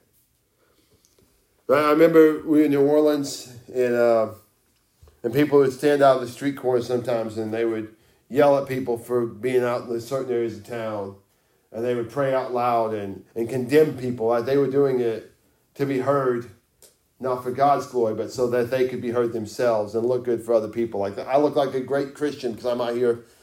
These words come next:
praying loudly where everybody can hear, hear this. Jesus is saying, "Don't make your focus of prayer for earthly pleasure."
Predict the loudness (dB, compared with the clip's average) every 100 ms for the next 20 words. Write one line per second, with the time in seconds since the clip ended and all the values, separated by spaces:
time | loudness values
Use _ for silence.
0 | _ _ 4 6 8 8 8 8 6 6
1 | 6 4 0 4 6 6 2 -4 _ _
2 | _ _ _ _ _ -18 -6 4 4 4
3 | 0 -2 -12 -20 -20 _ _ _ _ _
4 | _ _ _ _ _ _ _ _ _ _
5 | _ _ _ _ _ _ _ _ _ _
6 | _ _ _ _ _ _ -20 -20 _ -2
7 | 0 2 2 0 2 6 6 6 4 2
8 | 2 -4 0 4 4 2 -4 -6 -16 -20
9 | _ _ -10 -10 -2 2 2 0 -4 -16
10 | _ _ _ _ -4 -4 -4 -8 -8 -6
11 | -6 -8